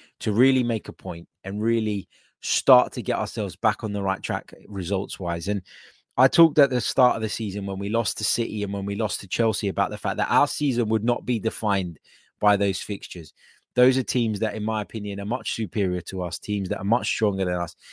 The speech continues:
and teams that, quite frankly, we don't have any right to beat. But our season will be defined by games against the likes of Crystal Palace,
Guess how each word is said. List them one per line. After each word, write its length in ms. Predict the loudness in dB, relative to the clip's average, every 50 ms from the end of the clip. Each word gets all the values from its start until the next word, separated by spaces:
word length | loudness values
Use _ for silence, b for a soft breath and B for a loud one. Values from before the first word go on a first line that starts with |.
| B B B B
and 160 | -8 -6 -4
teams 280 | 0 0 0 0 0 0
that, 120 | -2 -4
quite 260 | -2 -2 0 0 0
frankly, 420 | -2 -6 -8 -8 -8 -8 -8 -8 -4
we 140 | -4 -2 0
don't 220 | 0 -2 -2 -2
have 160 | -6 -4 -2
any 220 | -2 -2 -2 0 2
right 220 | 2 2 2 2
to 100 | -4 -12
beat. 280 | -8 -4 -4 -4 -4 -4 _ b b b b b b b b b 0
But 120 | 4 6
our 120 | 6 6 4
season 440 | 2 -2 -2 -2 -2 -2 -2 0
will 180 | 0 0 0 2
be 160 | 2 0 -2
defined 540 | -2 -2 -4 -4 -4 -4 -4 -4 -4 -8 -12 -10 _
by 140 | -4 -4 -4
games 340 | -2 0 0 0 0 -2 -4
against 380 | -6 -4 -4 -6 -6 -6 -6
the 80 | -4 0
likes 340 | 0 0 0 -2 -4 -10 -12
of 120 | -12 -12
Crystal 360 | -8 -10 -10 -8 -6 -6 -6
Palace, 440 | -2 -2 -2 -2 -2 -6 -12 -16